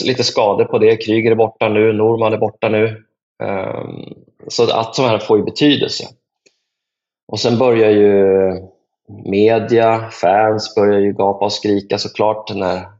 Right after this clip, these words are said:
att det ska avgå spelare och ledare till höger och vänster. Det hör ju till. Även om jag hoppas och tror att jag inte är riktigt lika enkelspårig och drastisk när det kommer till det. Men,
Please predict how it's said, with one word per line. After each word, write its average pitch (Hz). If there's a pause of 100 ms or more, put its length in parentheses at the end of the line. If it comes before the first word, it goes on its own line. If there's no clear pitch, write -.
(120)
att -
det 104
ska 98
avgå 107
spelare 104
och 107
ledare 107 (220)
till 113
höger 110
och 110
vänster. 113
Det 95
hör 107
ju 120
till. - (1000)
Även 107
om 101 (360)
jag 107
hoppas 113
och 98
tror 104
att 98
jag 101
inte 98
är 98
riktigt 98
lika 92 (260)
enkelspårig 95
och 90
drastisk -
när -
det 98
kommer 92
till 98
det. 104
Men, 104